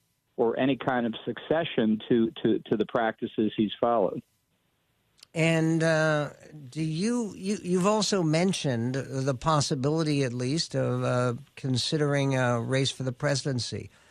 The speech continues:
Speaker 2: What would be the key factors determining whether or not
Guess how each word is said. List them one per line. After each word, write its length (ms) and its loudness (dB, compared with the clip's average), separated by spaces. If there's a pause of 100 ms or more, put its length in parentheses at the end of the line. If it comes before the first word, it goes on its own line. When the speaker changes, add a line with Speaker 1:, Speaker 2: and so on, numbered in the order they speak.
(220)
Speaker 2:
What 280 0
would 180 -2
be 540 0 (340)
the 360 -2
key 280 -2
factors 640 -2
determining 920 -2
whether 360 0
or 60 0
not 340 0